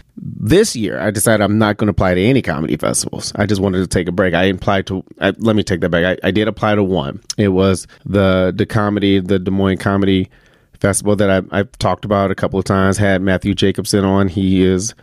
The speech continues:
uh, the guy that runs that. J T, uh, the guy who runs Altercation, he reached out to me and was like, "Hey, do you wanna, you wanna do a spot on the fest?" I'm like,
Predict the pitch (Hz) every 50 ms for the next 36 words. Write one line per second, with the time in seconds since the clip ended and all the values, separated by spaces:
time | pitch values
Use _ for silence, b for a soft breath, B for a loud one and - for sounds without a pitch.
0 | B B B B B B - - 92 90 90 98 98 98 92 90 92 90 87 101
1 | 101 98 98 98 98 104 104 98 98 95 92 - _ _ - 107 110 123 113 110
2 | 104 - - - 131 127 110 98 87 90 117 - _ _ _ _ - - 98 98
3 | 98 95 92 98 98 101 90 90 92 90 95 92 90 90 85 - - - 90 90
4 | 90 - - - 120 120 - - - 92 87 87 90 82 - - 95 - - -
5 | - 92 117 143 156 143 104 92 82 87 92 85 98 101 98 104 104 98 87 90
6 | - b b b b b b b b b b b b 95 98 95 92 90 90 82
7 | - - - 113 107 104 95 - _ - _ _ _ _ _ _ - 104 101 98
8 | - - - - 185 127 - 92 87 85 80 -